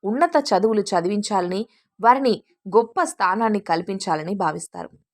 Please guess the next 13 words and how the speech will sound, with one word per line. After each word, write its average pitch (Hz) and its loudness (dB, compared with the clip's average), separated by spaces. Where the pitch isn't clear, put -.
అందుకు 180 0
తగ్గట్టుగానే 190 -2
ఎంత 196 2
కష్టాన్ని 247 0
అయినా 208 4
భరించి 175 -2
పిల్లల 381 4
భవిష్యత్ 214 2
బావుండాలని 175 2
అహర్నిశలు 175 -2
శ్రమిస్తారు. - -8
ఈ 185 -6
క్రమంలోనే 196 0